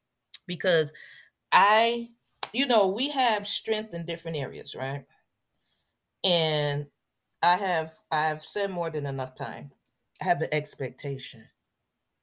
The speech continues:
of God. When I'm, when I'm praying or I ask God a question, I have an expectation. I know he's gonna answer.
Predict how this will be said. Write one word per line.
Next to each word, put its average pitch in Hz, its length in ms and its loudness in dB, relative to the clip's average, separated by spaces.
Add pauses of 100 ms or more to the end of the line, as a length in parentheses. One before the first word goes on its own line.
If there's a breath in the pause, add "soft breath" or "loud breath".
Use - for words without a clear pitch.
(220)
of 131 140 -8
God. 123 420 -6
When 139 220 -2
I'm, 165 200 -4 (360 loud breath)
when 147 160 0
I'm 165 120 -2
praying 175 480 -4
or 127 400 -4 (180)
I 147 180 -2
ask 160 260 0
God 151 180 -2
a 147 40 -4
question, 151 340 -6
I 165 40 -2
have 139 100 -4
an - 60 -4
expectation. 120 760 -8 (1040)
I 165 60 2
know 165 140 2
he's 139 140 0
gonna 131 180 -2
answer. 123 400 -4